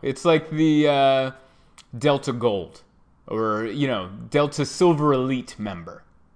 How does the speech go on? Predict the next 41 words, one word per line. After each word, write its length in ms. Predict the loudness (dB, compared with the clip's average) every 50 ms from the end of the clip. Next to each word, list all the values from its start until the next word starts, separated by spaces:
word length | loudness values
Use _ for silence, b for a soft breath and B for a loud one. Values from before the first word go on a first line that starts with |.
| _ _ _ _
You 120 | -6 -2
know, 140 | 0 0 0
there's 220 | 0 0 -2 -4 -2
still 240 | 0 2 2 2
gold, 640 | 2 0 2 4 4 6 6 4 2 0 -2 -6 -6
platinum, 480 | 0 0 2 2 2 -2 -4 -6 -6 -4
and 100 | -4 -2
diamond 400 | -2 -2 0 0 -2 -2 -4 -4
ahead 300 | -6 -6 -4 -4 -2 -2
of 140 | -4 -4 -6
you, 280 | -8 -8 -10 -10 -14 -16 b b b b b b b b b b
but 460 | -14 0 4 6 6 8 6 4 4 4
you're, 340 | 6 8 8 10 8 8
you're, 320 | 6 4 0 0 0 0 -2
you're 220 | -2 -2 -2 0
there. 400 | 0 0 0 0 -2 -4 -6 -10 -18 -10 -4
They 100 | -2 -2
know 140 | 0 0 2
your 160 | 2 2 2
name. 220 | 2 0 -4 -6 -12 -18 _ _ _ _ _ -20 -12 -6
They 140 | -2 0 2
know 180 | 2 2 2 2
your 140 | 2 0 0
name. 220 | -2 -6 -8 -12 -12 -6
That's 200 | -4 -4 -2 0
what 100 | 0 0
it 60 | 0 0
feels 320 | 0 2 2 2 2 2
like 160 | 2 2 2
knowing 480 | 2 0 -2 -2 -2 -4 -6 -8 -10 -12 -16 b b b b b b b
that 100 | -2 0
I'm 140 | 0 0 -2
ahead 300 | -4 -4 -2 -2 -2 -2
of 80 | -2
seven 340 | -2 0 0 0 0 0 -2
million 320 | -2 -2 -2 -4 -4 -6
people, 280 | -6 -8 -8 -8 -8 -6
but 200 | -6 -6 -6 -4
behind, 680 | -4 -4 -4 -4 -4 -4 -4 -4 -6 -6 -8 -10 -12 -16 b b b b b b b b b b b
uh, 260 | -8 -6 -6 -6 -6
thirty-three 600 | -4 0 0 0 0 0 -4 -6 -6 -6 -6 -8